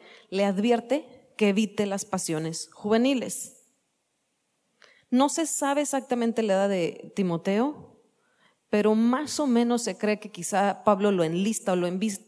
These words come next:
lo invita cuando está en, en los veintes. Entonces, para esta época, para este tiempo de Segunda de Timoteo, eh, quizá ya está en los treintas.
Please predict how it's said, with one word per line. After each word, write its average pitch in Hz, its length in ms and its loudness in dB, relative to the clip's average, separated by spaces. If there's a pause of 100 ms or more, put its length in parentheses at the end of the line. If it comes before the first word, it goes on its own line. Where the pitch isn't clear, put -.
lo 190 160 2
invita 196 540 -2 (180)
cuando 202 240 2
está 208 160 -2
en, 208 200 0
en 175 340 -4
los 165 160 0
veintes. - 840 -6 (720)
Entonces, 233 320 -4
para 226 280 0
esta 269 300 2
época, 240 540 -4
para 156 120 2
este 196 220 -2
tiempo 233 300 -4
de 180 100 -6
Segunda 196 380 -2
de 208 100 -4
Timoteo, 196 640 -2 (420)
eh, - 480 -4 (1300)
quizá 247 400 -2
ya 240 160 0
está 220 580 -2
en 180 560 -6 (680)
los 208 260 -6
treintas. 180 640 -4